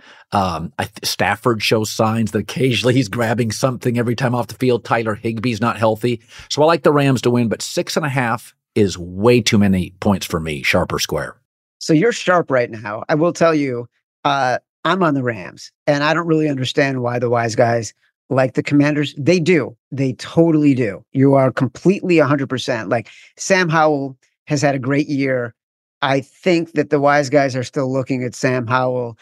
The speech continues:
Speaker 2: from the first four to six weeks of the year and giving him a lot of credit and thinking, "Okay, this is, number is too big. They're off the bye," like you just said.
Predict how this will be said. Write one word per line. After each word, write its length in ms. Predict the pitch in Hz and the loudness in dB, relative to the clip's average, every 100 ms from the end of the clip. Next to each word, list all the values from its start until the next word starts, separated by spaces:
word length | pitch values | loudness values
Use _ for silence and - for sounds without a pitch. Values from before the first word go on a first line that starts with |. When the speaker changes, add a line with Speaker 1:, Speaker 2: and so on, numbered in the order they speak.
| - _ | -20 _
Speaker 2:
from 140 | - | 0
the 80 | 127 | 0
first 360 | 110 143 123 - | 2 2 2 0
four 220 | - 135 | 2 2
to 60 | 127 | 2
six 260 | - 117 | 0 -2
weeks 240 | 131 120 - | -2 -2 -4
of 80 | |
the 80 | 120 | -4
year 440 | 113 123 143 190 - _ _ _ | -2 0 0 0 -4 _ _ _
and 220 | 151 139 | 2 2
giving 300 | 110 147 151 | 2 4 4
him 120 | 147 139 | 2 0
a 60 | |
lot 220 | 127 123 | 2 0
of 80 | 120 | 0
credit 400 | - 131 131 190 _ _ _ _ | -2 0 2 0 _ _ _ _
and 260 | 165 156 139 | 0 0 2
thinking, 300 | 160 143 147 | 0 0 0
"Okay, 320 | 156 165 147 | 0 2 2
this 180 | 139 127 | 0 -4
is, 120 | 135 | -2
number 240 | 143 135 139 | -2 0 0
is 100 | 123 | 0
too 160 | - | -2
big. 300 | 123 135 131 | 0 2 2
They're 120 | 127 | 2
off 160 | 127 127 | 2 2
the 80 | 127 | 0
bye," 260 | 123 127 | 2 2
like 260 | 127 127 120 | 2 -2 -2
you 80 | 120 | -4
just 220 | 120 - | -4 -2
said. 300 | 127 135 190 | 2 2 0